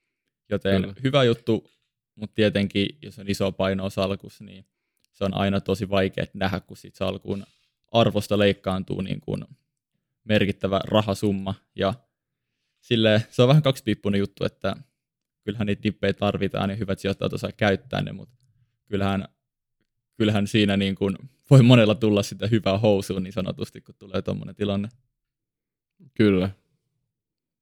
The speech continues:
Speaker 1: Miltä, miltä tota susta tuntuu sit, jos nää las-, laskee joku lehmä häntä nää kurssit silloin tällöin, niin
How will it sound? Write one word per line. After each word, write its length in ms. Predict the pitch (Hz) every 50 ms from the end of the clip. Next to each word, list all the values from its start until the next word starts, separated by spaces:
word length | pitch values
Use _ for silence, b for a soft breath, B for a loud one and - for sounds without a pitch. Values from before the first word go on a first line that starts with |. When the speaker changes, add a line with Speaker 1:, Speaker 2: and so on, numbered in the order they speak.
| _ _ _ _ _ _ _
Speaker 1:
Miltä, 420 | 127 139 147 143 131 135 131 - -
miltä 280 | 127 131 131 127 127 123
tota 340 | 127 123 - 120 117 110 - -
susta 260 | - - 123 123 - 113
tuntuu 360 | - 107 101 98 90 98 95
sit, 220 | 98 101 87 -
jos 180 | 98 98 - -
nää 320 | 98 95 95 92 - - - _ _ _ _ _ _ _ _ _ _ _ _ _ -
las-, 260 | 110 113 110 107 -
laskee 340 | - 110 110 - - 92 98
joku 160 | 98 107 104
lehmä 280 | 101 101 107 98 95
häntä 240 | 95 95 95 90 90
nää 120 | 85 90 95
kurssit 340 | - 104 101 - - -
silloin 280 | - - 104 95 98 95
tällöin, 300 | 95 95 98 98 95 98
niin 220 | 95 95 - -